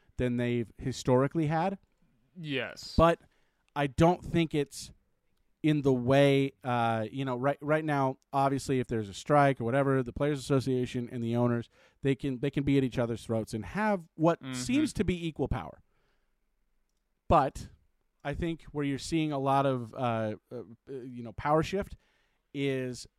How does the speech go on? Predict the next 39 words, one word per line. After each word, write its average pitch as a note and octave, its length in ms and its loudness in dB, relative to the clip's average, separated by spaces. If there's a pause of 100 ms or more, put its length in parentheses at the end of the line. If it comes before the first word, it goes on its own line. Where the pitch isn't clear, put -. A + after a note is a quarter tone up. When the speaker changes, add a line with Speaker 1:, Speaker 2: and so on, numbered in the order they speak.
(140)
Speaker 1:
in C3+ 200 -8
individual B2+ 600 -6
players. - 460 -14 (580)
I B2+ 100 -4
think D3+ 260 -4
the, C#3 80 -4
Speaker 2:
Yes. C3+ 600 -2
Speaker 1:
the, C3+ 80 -6
the C#3 80 0
N F#3 120 0
B F3 180 0
A E3 40 4
Speaker 2:
I - 40 4
agree. E3 120 -2
Speaker 1:
Players D#3+ 260 0
Association C3+ 640 -2
is A2+ 120 -4
one C3 260 0
thing, C#3+ 320 -2
and B2+ 140 -4
then B2+ 80 -2
if B2+ 100 -8
you C3+ 60 -2
just D3+ 180 -8
look D3+ 120 -6
at C#3+ 60 -12
LeBron A#2+ 580 0
James A#2+ 340 -4
alone, A#2 400 -6
that C#3+ 180 -4
man C#3+ 240 -2
wields B2+ 300 -2
incredible B2+ 600 -6
power A#2 320 -6
and G#2 160 -8
influence G2+ 460 -10
over F2+ 140 -10
the F2+ 60 -10
league. G2 300 -6